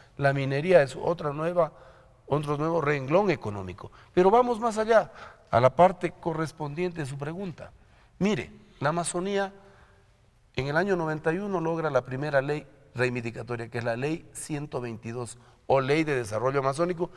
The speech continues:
que la gesté yo junto a los diputados amazónicos de entonces. Esos recursos son eliminados de manera artificiosa por un, una reclamación, o por decir, una explicación que se le pide al co-, al procurador.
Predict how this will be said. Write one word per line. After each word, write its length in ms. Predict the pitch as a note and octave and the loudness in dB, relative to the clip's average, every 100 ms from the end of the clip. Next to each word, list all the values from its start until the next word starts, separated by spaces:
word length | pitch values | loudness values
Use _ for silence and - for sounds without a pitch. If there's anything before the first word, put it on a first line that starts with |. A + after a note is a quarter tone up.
| - - | -20 -8
que 120 | E3+ | -2
la 100 | F3 | -2
gesté 320 | F3 E3+ G3 | -2 0 2
yo 160 | G3 F3+ | 2 0
junto 300 | D#3 D3 D3 | -2 -4 -6
a 20 | |
los 140 | C3 | -6
diputados 400 | A2+ G#2+ G#2+ A2 | -8 -10 -10 -10
amazónicos 540 | G2+ F#2 F#2+ F2+ E2+ F2+ | -10 -10 -10 -12 -14 -16
de 60 | |
entonces. 460 | E2+ - - - - - - - - | -18 -18 -20 -20 -20 -20 -20 -8 0
Esos 280 | B3 C#4+ | 4 8
recursos 560 | C4 B3 C#4+ G#3+ C3 - - _ _ _ | 10 8 6 0 -4 -12 -20 _ _ _
son 300 | - F#3+ G#3+ | -8 -2 0
eliminados 540 | G#3 F#3 F3 F#3 G3 | 0 0 0 0 0
de 60 | E3 | -2
manera 360 | D3 E3 E3+ - | -4 -4 -4 0
artificiosa 800 | D#3+ E3+ F3 D3+ C#3+ E3+ D#3 E3 - - _ _ | 0 0 -8 -8 -6 -8 -8 -14 -20 -20 _ _
por 260 | G#3 C4 D4 - - - - - | 8 8 8 -2 -18 -20 -20 -6
un, 300 | D#3 G#3 - - - _ _ _ _ _ _ _ _ _ _ _ _ _ _ - | -4 -4 -6 -12 -20 _ _ _ _ _ _ _ _ _ _ _ _ _ _ -4
una 840 | D#3 F3+ E3 D3+ C#3 B2 A#2 A2 | 2 8 10 12 10 8 8 4
reclamación, 720 | A#2 D3+ D#3+ C#3+ C3+ - F#3 E3 | 2 2 4 4 2 2 2 2
o 40 | |
por 140 | C#3+ | -2
decir, 220 | B2 D3 C#3 | -4 -6 -8
una 160 | - D#3 | -8 -6
explicación 560 | D3+ D3+ C3 B2+ D3+ D#3 | -6 -8 -8 -6 -8 -8
que 60 | |
se 60 | B2 | -10
le 80 | A#2+ | -10
pide 220 | C#3 C3+ | -10 -10
al 120 | B2 | -10
co-, 140 | - | -6
al 120 | A2 A2 | -6 -6
procurador. 520 | A2+ G#2 G#2+ A2+ | -10 -6 -6 -6